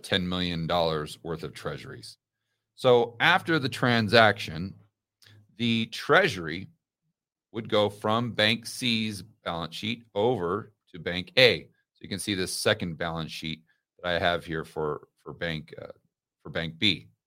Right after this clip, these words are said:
Did I say Bank A? I'm sorry. I meant going from Bank C to Bank B. Okay. And then let's remember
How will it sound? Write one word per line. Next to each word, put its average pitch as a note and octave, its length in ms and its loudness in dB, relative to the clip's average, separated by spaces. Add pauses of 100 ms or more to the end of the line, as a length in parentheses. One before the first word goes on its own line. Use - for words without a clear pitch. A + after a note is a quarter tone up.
(640)
Did F#2+ 60 -4
I F#2+ 40 -2
say A2 160 -2
Bank G2+ 320 -2
A? G2 100 2
I'm E2+ 140 -2
sorry. - 240 -12 (400)
I - 20 -6
meant A#2+ 320 0
going G#2 300 -2
from G#2 360 2
Bank F#2 280 -2
C F2 260 -4
to E2+ 240 -8
Bank D#2+ 340 -8
B. C2+ 220 -16 (800)
Okay. B2 220 4 (640)
And D3 640 6 (220)
then A2+ 420 2
let's G#2+ 240 -4
remember F#2+ 500 0